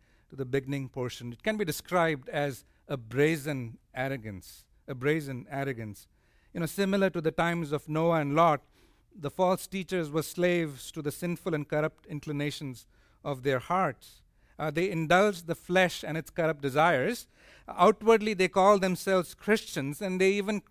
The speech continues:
called Jesus Christ as their Lord. Uh, but they do not live under his lordship. Uh, they're marked by lust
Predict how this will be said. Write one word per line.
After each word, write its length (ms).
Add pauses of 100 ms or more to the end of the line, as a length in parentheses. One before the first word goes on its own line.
(180)
called 300 (100)
Jesus 380
Christ 440
as 200
their 180
Lord. 400 (600)
Uh, 140
but 240
they 160
do 180
not 320
live 600
under 280
his 300
lordship. 500 (680)
Uh, 80
they're 140
marked 500
by 160
lust 560